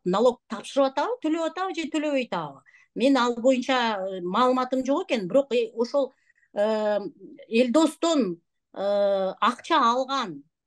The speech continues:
э, кредит алган жарандардын баары, э, чет элдик, э, а, ой, иностран-, ой, жанагы кылмыш кодексинин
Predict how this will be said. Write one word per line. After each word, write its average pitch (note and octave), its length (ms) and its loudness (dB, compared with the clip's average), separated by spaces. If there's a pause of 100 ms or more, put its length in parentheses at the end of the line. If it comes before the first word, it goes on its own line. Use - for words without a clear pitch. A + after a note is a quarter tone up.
э, E3 300 -14
кредит C#4 400 2
алган A3 460 2
жарандардын A#3 680 -4
баары, G#3 520 -2 (460)
э, F#3 500 -6
чет - 260 -2
элдик, B3 360 -4
э, G#3 180 -2
а, D#3+ 340 -6 (260)
ой, F#3+ 520 2 (420)
иностран-, A#3 520 2
ой, G#3 300 4
жанагы A3 400 2
кылмыш C4+ 340 4
кодексинин B3 640 0